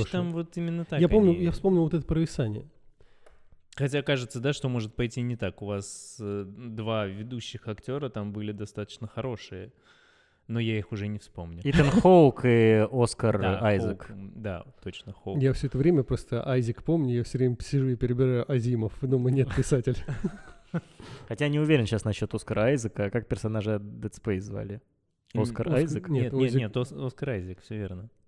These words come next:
Speaker 1: М, актёр.
Speaker 3: Актёр,
Speaker 1: Всё
Speaker 3: актёр,
Speaker 1: правильно?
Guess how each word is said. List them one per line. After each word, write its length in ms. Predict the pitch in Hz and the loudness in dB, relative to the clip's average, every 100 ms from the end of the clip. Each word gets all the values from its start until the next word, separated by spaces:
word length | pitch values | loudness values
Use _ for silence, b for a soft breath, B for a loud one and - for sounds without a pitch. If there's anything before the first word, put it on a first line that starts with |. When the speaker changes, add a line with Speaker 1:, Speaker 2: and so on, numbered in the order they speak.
| - | -12
Speaker 1:
М, 120 | 147 _ _ 165 _ _ _ - _ _ - | -12 _ _ -20 _ _ _ -20 _ _ -14
актёр. 460 | 143 - 143 113 - _ | -12 -2 -2 -2 -6 _
Speaker 3:
Актёр, 300 | 123 - 101 | -6 -4 2
Speaker 1:
Всё 80 | - | 6
Speaker 3:
актёр, 120 | 98 | 8
Speaker 1:
правильно? 260 | 175 190 127 | 10 10 6